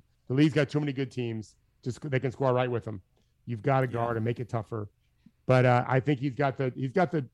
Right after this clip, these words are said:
Speaker 1: I, I told him this when, when, um, when he was in college, I told him, uh, "I think you got a lot of Kyle Lowry in you."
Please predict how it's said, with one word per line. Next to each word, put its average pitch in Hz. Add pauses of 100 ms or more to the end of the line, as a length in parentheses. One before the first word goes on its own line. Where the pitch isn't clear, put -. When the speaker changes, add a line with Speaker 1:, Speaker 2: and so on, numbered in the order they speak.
(560)
Speaker 1:
I, 147 (120)
I 139
told 180
him 131
this 123
when, 123
when, 123
um, 117 (240)
when 120
he 143
was 127
in 123
college, 143
I 120
told 120
him, 113 (760)
uh, 120 (500)
"I 127
think 139
you 127
got 131
a -
lot 127
of 113
Kyle 123
Lowry 120
in 101
you." 101